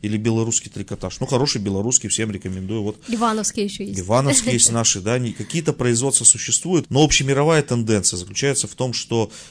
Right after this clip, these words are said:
Speaker 1: мы не создаем, нет необходимости создавать что-то новое, что в это нужно будет вкладывать огромные деньги. А вот опять же, повторюсь, если поддержка государства шла по продовольственным товарам и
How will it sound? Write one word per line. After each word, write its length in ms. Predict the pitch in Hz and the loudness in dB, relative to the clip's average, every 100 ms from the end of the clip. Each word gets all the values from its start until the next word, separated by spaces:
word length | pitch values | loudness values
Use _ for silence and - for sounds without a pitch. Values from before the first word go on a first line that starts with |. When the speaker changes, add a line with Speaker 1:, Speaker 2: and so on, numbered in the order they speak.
| - | -10
Speaker 1:
мы 340 | 107 127 127 123 | -2 2 4 2
не 200 | 123 139 | 0 2
создаем, 680 | - 120 139 160 165 120 - | 2 2 2 2 0 -4 -10
нет 300 | 101 143 135 | -4 -4 -2
необходимости 460 | 131 139 143 127 - | -4 -2 -2 0 0
создавать 280 | 117 131 120 | 0 0 0
что-то 280 | - 123 | -2 -2
новое, 460 | 131 151 123 92 90 - - | 0 2 2 -2 -4 -12 -10
что 140 | - | -4
в 60 | 113 | -2
это 180 | 131 123 | -2 -2
нужно 220 | 123 117 | -2 -2
будет 180 | 117 113 | -4 -4
вкладывать 360 | 120 117 107 | -2 -2 -2
огромные 460 | 113 123 131 110 98 | -4 0 0 0 -2
деньги. 460 | 95 95 87 - - | -2 -4 -4 -12 -10
А 60 | 107 | -6
вот 140 | 110 | -2
опять 220 | 120 139 | 4 4
же, 80 | 110 | 4
повторюсь, 400 | 107 - 123 113 | -2 0 2 4
если 180 | 117 - | 2 0
поддержка 400 | - 127 131 - | 0 2 0 0
государства 440 | 113 - 123 - - | -6 -2 0 2 2
шла 200 | - 147 | 0 -2
по 120 | 107 | -4
продовольственным 880 | 110 113 120 165 185 - 117 104 98 | -6 0 2 4 6 4 4 -4 -2
товарам 500 | 104 107 95 87 - | 0 0 0 -4 -8
и 460 | - 113 110 107 - | -4 -2 2 0 -2